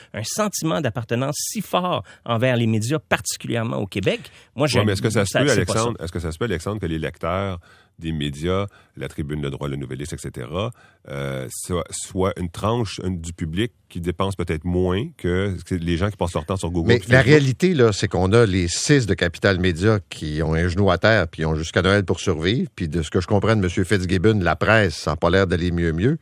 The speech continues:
Speaker 2: Hmm.
Speaker 3: Est-ce que ça veut dire quoi, que c'est un, c'est un média qui est périmé ? Les gens ont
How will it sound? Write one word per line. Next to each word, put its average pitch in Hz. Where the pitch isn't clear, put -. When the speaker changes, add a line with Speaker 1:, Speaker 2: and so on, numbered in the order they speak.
Speaker 2:
Hmm. -
Speaker 3:
Est-ce -
que 160
ça 135
veut 117
dire 120
quoi, 190
que 113
c'est -
un, 104
c'est -
un 98
média 107
qui 117
est -
périmé ? 127
Les 110
gens 127
ont 90